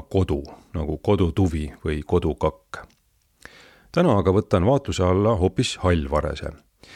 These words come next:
Kas ta nüüd on linnas kohaneja või läbilööja,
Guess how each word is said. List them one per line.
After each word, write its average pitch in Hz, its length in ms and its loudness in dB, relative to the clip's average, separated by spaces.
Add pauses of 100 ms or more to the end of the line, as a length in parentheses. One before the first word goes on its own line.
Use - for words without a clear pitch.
(460)
Kas 127 240 0
ta 101 160 4
nüüd 98 160 2
on 95 220 2 (100)
linnas 110 400 2 (160)
kohaneja 87 800 2
või 78 160 -4
läbilööja, 85 720 2